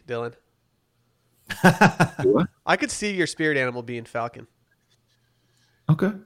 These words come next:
Speaker 3: that's fine. It's a dope bird, man.
Speaker 1: I know. I, I don't disagree at all. That's a, that's a compliment, not a roast. Or a roost. <laughs> Sorry,
Speaker 3: <laughs>
Speaker 1: go on.
Speaker 2: Ooh, Jim. <laughs> That's a good
Speaker 3: Yeah.
Speaker 2: weekend. Dylan, I gotta say, your weekend sounds way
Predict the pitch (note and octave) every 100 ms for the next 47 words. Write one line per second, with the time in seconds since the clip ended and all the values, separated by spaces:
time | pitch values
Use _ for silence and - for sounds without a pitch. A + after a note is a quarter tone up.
0 | _ _ _ - - - C#3+ F#3+ - _
1 | _ - - D#3+ C#3+ - D3+ A#3+ F2+ E2+
2 | D3+ D#3 C4 - D#3 - - - C3+ G3
3 | F#3 F3+ E3+ F3 G#3+ A#2+ - D3+ E3 F3+
4 | G#3 F#3 F#3+ A2+ A2+ B2 C3 C3+ A#2 -
5 | _ _ _ _ _ _ _ _ _ _
6 | _ - D3 C3+ D#3+ D#3 C3 - - -
7 | - G3 _ _ _ _ _ _ _ _
8 | - B2+ A#2+ B2+ B2 - E4+ E4+ E4+ E4+
9 | E4+ E4+ E4+ E4+ - C4 D4+ C#4 - -
10 | _ _ _ _ _ _ - B2 - -
11 | - - - - - E3 - G#3+ D3+ D3
12 | C#3+ E3+ C#3 A#2+ F#3 E3 F3 E3+ - F3
13 | C#3 C#3 E3+ F3+ F3 C#3+ C#3+ C#3 A#2 C3
14 | C#3 C#3 C3+